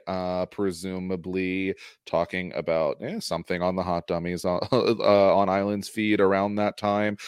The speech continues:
presumably guesting on the ninety Day Fiancé podcast within the month of this dropping. Uh, <laughs> and then, uh, who knows if I, what people can do at any time is go ahead and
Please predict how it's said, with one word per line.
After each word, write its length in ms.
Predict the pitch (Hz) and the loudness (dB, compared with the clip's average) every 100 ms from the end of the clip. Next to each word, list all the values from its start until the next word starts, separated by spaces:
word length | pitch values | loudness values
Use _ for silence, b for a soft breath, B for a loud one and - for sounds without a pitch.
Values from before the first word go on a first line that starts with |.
| B | B
presumably 840 | - 113 87 92 95 101 101 101 101 | 2 2 2 -2 0 0 2 4 4
guesting 420 | 95 95 - 101 | 6 4 4 0
on 120 | 98 | 0
the 80 | 98 | 0
ninety 260 | 95 92 92 | 0 0 2
Day 140 | 98 | 2
Fiancé 440 | - 98 92 95 101 | 2 0 0 2 4
podcast 540 | 98 92 101 95 - | 4 4 6 4 4
within 260 | 98 104 98 | -2 -2 -2
the 80 | |
month 300 | 92 90 95 | 0 0 0
of 120 | 104 92 | -2 2
this 160 | 101 | 0
dropping. 520 | - 92 90 98 98 95 B B - | 4 4 4 0 -2 -6 B B 4
Uh, 460 | 98 92 90 90 92 - | 6 8 6 4 2 -2
<laughs> 120 | - | 0
and 400 | 107 107 107 107 | 2 2 0 -4
then, 460 | 101 113 113 113 113 | 2 2 4 2 0
uh, 420 | 110 110 110 110 131 | 2 4 4 2 0
who 140 | 165 160 | -2 2
knows 320 | 123 98 92 | 4 2 2
if 160 | 104 - | 0 2
I, 80 | 110 | 4
what 160 | 120 117 | 4 2
people 220 | 127 117 | 2 0
can 280 | - 190 233 | 2 0 4
do 400 | 139 110 110 151 b b - | 4 6 4 2 b b 0
at 140 | 101 | 2
any 200 | 85 95 | 2 -2
time 440 | 95 90 90 95 101 | -4 -4 -4 -4 -4
is 120 | 90 | -4
go 220 | - 98 | 2 2
ahead 240 | 95 95 | 4 2
and 260 | 98 98 95 | 2 0 -4